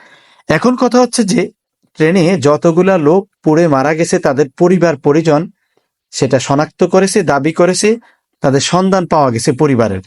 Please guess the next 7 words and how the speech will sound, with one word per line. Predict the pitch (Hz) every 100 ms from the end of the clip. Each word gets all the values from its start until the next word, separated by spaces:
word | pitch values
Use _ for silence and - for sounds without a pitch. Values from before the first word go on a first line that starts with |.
| _
কিন্তু | 185 196 165 180 214 - - - _ _
এই | 160 175 214
লোকটি | 196 196 - 220
যে | 170 135 165 _ _ _
তার | - 135
স্ত্রী | 131 - - 180
সন্তান | - 170 147 185